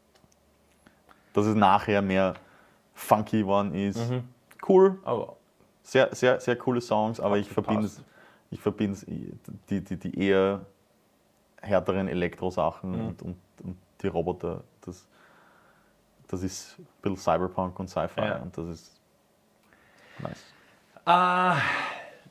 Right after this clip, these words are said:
Speaker 2: bei mir definitiv, definitiv das Post-Rock-Genre.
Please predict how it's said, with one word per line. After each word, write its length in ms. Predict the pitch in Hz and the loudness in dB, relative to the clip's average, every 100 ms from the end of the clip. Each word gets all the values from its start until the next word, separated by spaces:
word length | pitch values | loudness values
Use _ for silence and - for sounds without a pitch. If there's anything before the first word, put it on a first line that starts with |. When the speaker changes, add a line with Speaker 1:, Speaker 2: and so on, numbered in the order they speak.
| _ - - | _ -10 -2
Speaker 2:
bei 100 | 147 | 2
mir 200 | 175 196 | 4 2
definitiv, 1000 | 196 156 165 175 156 131 123 123 - - - _ _ _ _ _ _ _ _ _ 95 - | 2 2 2 0 -4 -2 -2 -2 -4 -18 -20 _ _ _ _ _ _ _ _ _ -18 0
definitiv 540 | 123 120 113 117 110 - | 0 2 -4 -4 -6 -6
das 140 | 101 | -12
Post-Rock-Genre. 1400 | - - 113 - 110 107 - - - - 110 101 104 127 | -8 -2 -2 0 -2 -2 -6 -20 -16 -6 0 0 0 -2